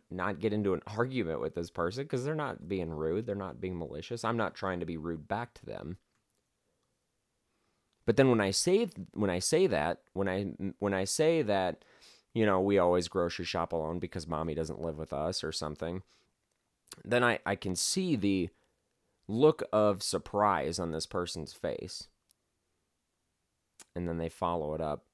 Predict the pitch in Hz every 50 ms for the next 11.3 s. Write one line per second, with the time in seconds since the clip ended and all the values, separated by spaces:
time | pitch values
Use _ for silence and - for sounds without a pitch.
0 | _ _ _ _ _ - 85 85 - - - 80 80 - 82 76 71 69 - -
1 | 82 73 76 76 71 71 76 82 87 - - _ _ _ _ _ _ _ _ _
2 | _ _ _ _ _ _ _ _ _ _ _ _ _ _ _ _ - 78 82 92
3 | 104 110 139 151 113 85 78 76 80 92 - _ _ _ _ _ _ _ _ _
4 | _ _ _ _ _ _ _ _ _ _ _ - 101 92 117 113 - - - -
5 | - - - _ _ _ _ _ _ - 143 143 - 107 123 107 101 98 95 -
6 | - 127 - - 101 90 82 85 80 80 80 85 82 - - 78 78 80 - 82
7 | 76 76 92 95 101 - - 120 113 110 107 104 104 113 - 127 107 92 - 95
8 | 90 85 - 90 85 87 82 85 85 82 82 - - _ _ _ _ _ _ _
9 | _ _ _ _ _ _ _ _ _ - - 143 147 123 101 101 104 117 143 180
10 | 190 156 107 95 101 143 190 208 - - - 80 80 76 - - 82 82 - -
11 | 85 85 90 101 113 110